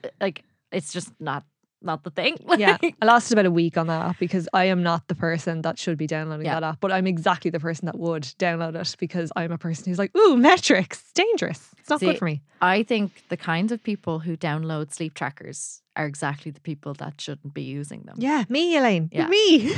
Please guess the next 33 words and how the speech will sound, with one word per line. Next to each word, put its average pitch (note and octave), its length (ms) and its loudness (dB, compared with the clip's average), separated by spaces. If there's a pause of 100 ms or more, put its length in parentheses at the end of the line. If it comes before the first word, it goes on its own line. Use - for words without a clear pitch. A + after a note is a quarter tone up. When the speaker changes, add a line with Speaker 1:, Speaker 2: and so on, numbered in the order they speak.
Speaker 2:
<laughs> - 140 -8
Speaker 1:
I F#3+ 100 4
am G3 180 2
such F3+ 200 -6
people D#3 280 -6
too, D3 160 -10
Speaker 2:
Yeah. D4+ 200 6
Speaker 1:
Jenny. D#4+ 560 4
<laughs> - 40 -12 (720)
And, A#3+ 140 6 (220)
like, A3+ 180 4
I'm C4 240 6
savvy B3 320 4
enough E4+ 220 2
to A#3+ 100 -2
know G#3+ 440 4
I G3+ 100 2
shouldn't G3 420 -2
go F#3+ 100 2
down F3 240 2
that E3 200 2
route. D#4 180 0 (320)
I've F#3 140 0
never F3 240 0
downloaded A#3 400 0
a A#3+ 60 -4
sleep B3 180 -6
tracker C#4+ 300 -8
because - 240 -6
I E3 100 -2
know, E3 300 -4
like, E3+ 120 -10
the, D3 140 -10